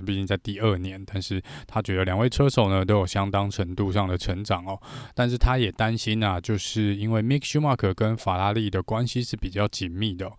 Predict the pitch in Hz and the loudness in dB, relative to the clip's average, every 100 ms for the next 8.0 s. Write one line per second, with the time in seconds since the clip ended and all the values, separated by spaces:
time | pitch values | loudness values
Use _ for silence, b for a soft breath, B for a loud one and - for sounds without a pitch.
0 | B B B 135 139 143 147 - - _ | B B B 4 6 6 2 -2 -14 _
1 | - 127 113 104 101 131 117 120 120 110 | 0 2 4 2 2 2 2 4 4 4
2 | 95 90 92 92 95 92 127 104 - 98 | 0 0 -2 -2 -2 0 0 0 0 -2
3 | - 139 117 - 113 - 90 90 - - | 2 2 4 2 4 4 4 2 4 6
4 | 135 110 98 120 107 95 92 - B B | 6 6 6 6 6 4 2 -2 B B
5 | - - 139 156 107 - - 98 92 87 | -8 4 6 8 6 4 0 2 2 4
6 | 107 113 110 110 107 104 104 107 98 104 | 4 4 2 0 4 4 4 4 4 4
7 | 98 - 92 92 87 90 95 98 92 92 | 4 2 0 0 -2 -2 0 2 0 -2